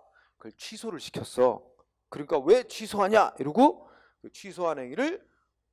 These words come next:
다시 취소 판결 내려달라고 소송을 낸 거야.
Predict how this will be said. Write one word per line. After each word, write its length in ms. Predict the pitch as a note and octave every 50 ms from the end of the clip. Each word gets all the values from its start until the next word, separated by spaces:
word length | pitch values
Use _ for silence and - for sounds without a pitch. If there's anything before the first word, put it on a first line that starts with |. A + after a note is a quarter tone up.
| _ _ _ _ _ _ _ _ _ _ -
다시 440 | - C3 B2+ - G3 G#3+ - - _ _
취소 260 | - - D#3+ D3 D#3+
판결 340 | - - D#3 E3 D3+ C#3+ B2+
내려달라고 520 | A#2+ A#2+ D3+ D#3+ D#3+ C#3+ B2 A#2+ A2 A2
소송을 400 | A2 - F3 F3+ D#3+ D3 A#2+ G#2
낸 160 | G2+ G2+ A#2 B2+
거야. 260 | A#2+ G2+ F2+ E2